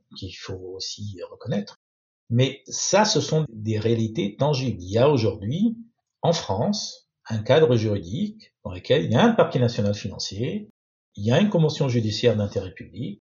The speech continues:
il y a une agence française anticorruption. Encore une fois, le fait que tous ces mécanismes et ces autorités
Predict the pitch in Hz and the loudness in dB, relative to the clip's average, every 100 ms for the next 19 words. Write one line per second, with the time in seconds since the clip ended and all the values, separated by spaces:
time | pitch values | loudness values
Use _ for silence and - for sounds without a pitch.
0 | _ 110 120 190 180 165 143 - - 120 | _ -2 2 4 4 4 2 -2 -4 -2
1 | - 113 110 101 98 87 85 - 120 196 | 0 0 -2 -6 -10 -10 -12 -10 -8 -8
2 | - _ _ _ _ 123 139 180 170 180 | -10 _ _ _ _ 4 6 6 6 4
3 | 117 - - _ _ 110 135 139 - 117 | 4 0 -12 _ _ -2 0 0 0 -2
4 | 127 120 - 117 107 113 117 117 131 147 | -2 -2 2 2 2 0 -2 -2 0 0
5 | 123 113 107 113 - 110 107 107 110 110 | 0 -2 -2 -4 -4 -4 -4 -4 -4 -4
6 | 110 117 107 | -2 -2 -2